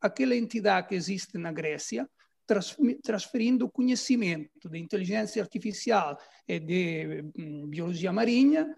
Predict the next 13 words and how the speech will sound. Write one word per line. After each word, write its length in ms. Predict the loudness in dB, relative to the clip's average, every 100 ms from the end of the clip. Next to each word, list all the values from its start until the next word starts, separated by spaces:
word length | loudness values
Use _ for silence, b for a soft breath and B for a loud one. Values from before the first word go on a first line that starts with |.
| _ _ -2
e 80 |
se 160 | 0 0
queremos 320 | 4 6 6
também 380 | 2 2 4 2
de 160 | 2 2
I 240 | 2 4
O 100 | 0
T, 520 | 0 -2 2 2 0 -2
eh, 220 | -6 -4 -6
forma 440 | 0 0 2 -2
de 200 | -4 -6
controlar 640 | -4 -4 -4 -4 -2 -2
remotamente, 920 | 0 -2 -2 -2 -2 -4 -6 -10 -14